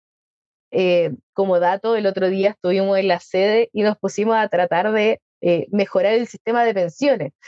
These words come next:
Teníamos toda la pizarra rayada, así con números, cálculos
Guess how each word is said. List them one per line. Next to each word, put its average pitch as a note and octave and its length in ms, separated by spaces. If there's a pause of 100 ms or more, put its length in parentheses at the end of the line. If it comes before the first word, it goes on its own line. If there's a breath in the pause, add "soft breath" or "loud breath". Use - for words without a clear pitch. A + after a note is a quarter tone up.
(440 loud breath)
Teníamos A3 440 (120)
toda D4 220
la C4+ 120
pizarra B3+ 440
rayada, A#3 480
así A#3 200
con A3 180
números, G#3+ 760
cálculos G#3 520